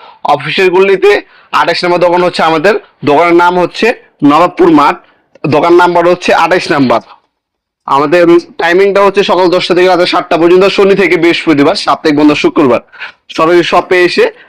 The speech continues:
আপনারা হ্যাভেলস, ওয়ালটন, সিমেন্স কোম্পানি,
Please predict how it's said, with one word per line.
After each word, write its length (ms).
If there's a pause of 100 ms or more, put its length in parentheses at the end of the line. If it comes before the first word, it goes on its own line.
আপনারা 420
হ্যাভেলস, 680
ওয়ালটন, 760
সিমেন্স 340
কোম্পানি, 520